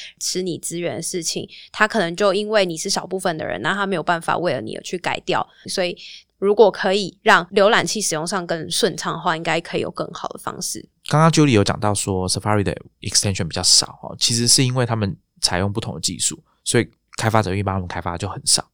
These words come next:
Speaker 2: 至少我一开始是这么以为的。直到 Safari 十四，就是现在大家在用的这个最新的版本，那时候苹果做一个宣布，就说 Safari 十四开始，他们的 web extension 用的标准就是跟 Chrome 一样，所以开发者应该可以很容易把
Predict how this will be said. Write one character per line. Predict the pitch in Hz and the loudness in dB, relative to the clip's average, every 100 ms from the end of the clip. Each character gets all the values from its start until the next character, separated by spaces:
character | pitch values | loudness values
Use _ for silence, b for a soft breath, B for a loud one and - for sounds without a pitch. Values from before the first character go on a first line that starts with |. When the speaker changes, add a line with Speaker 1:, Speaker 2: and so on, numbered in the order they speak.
| _ - | _ -2
Speaker 2:
至 | 131 | 0
少 | 117 64 | 2 0
我 | 67 | -4
一 | |
开 | - | -4
始 | 92 90 | -6 -4
是 | |
这 | 113 | -4
么 | 85 | -6
以 | - 64 | -8 -14
为 | 57 - | -14 -14
的。 | - - B B B | -18 -20 B B B
直 | - 113 | -2 4
到 | 131 | 4
Safari | 120 104 107 107 | 4 2 2 2
十 | 92 - | 2 2
四， | 95 - 107 - - | 4 4 2 -4 -2
就 | 113 | 0
是 | |
现 | 110 104 | 2 2
在 | 104 | 0
大 | 101 98 | 0 -2
家 | 95 | -2
在 | 95 | -2
用 | 95 87 | -2 -2
的 | 92 | -4
这 | 92 | -4
个 | - | -4
最 | - 95 | -4 -4
新 | - | -4
的 | 87 | -6
版 | - - | -8 -8
本， | - - b b b b | -10 -12 b b b b
那 | - | -2
时 | 131 | 2
候 | 113 | 2
苹 | 107 98 | 2 2
果 | 101 - - | 2 0 -4
做 | - 101 | -2 0
一 | |
个 | |
宣 | 95 95 | -2 -4
布， | 95 95 | -8 -8
就 | 92 | -8
说 | - - _ | -8 -10 _
Safari | - - 110 101 | 0 4 6 4
十 | - | 4
四 | 95 - 104 | 4 4 2
开 | - 95 87 | 0 0 2
始， | - - b b b | 2 2 b b b
他 | - | -2
们 | 113 | 0
的 | 95 | 4
web | 104 101 | 4 2
extension | - - 95 95 98 - | -2 -2 -2 -2 -4 -6
用 | 107 95 | -6 -4
的 | |
标 | 90 92 | -2 0
准 | 95 - | -2 -2
就 | |
是 | - | -4
跟 | 101 90 | -2 -4
Chrome | 90 98 - | -2 -2 -2
一 | - | -6
样， | 64 - _ | -10 -12 _
所 | - 107 | 2 2
以 | |
开 | - 131 | 4 2
发 | 135 | 2
者 | 101 | 2
应 | 98 | 2
该 | 107 | 2
可 | 101 | 2
以 | 90 | -2
很 | 87 | -2
容 | 90 | -2
易 | 95 | -2
把 | - | -4